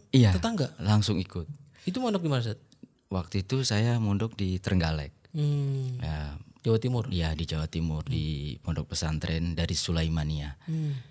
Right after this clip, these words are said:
Speaker 1: Karena yang mendirikan dulu, eh, Syekh Sulaiman gitu.
Speaker 2: Hmm.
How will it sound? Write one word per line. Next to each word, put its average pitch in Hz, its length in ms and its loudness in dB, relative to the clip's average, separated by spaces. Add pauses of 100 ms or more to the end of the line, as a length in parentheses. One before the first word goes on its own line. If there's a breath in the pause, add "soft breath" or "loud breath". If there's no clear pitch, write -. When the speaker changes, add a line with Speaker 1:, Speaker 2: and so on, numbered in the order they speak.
(160)
Speaker 1:
Karena 73 300 -6
yang 73 160 -6
mendirikan 82 540 0
dulu, 87 280 -2 (200)
eh, 69 460 -6
Syekh - 260 -6 (260)
Sulaiman 76 600 -4
gitu. 76 160 -4
Speaker 2:
Hmm. 120 120 -2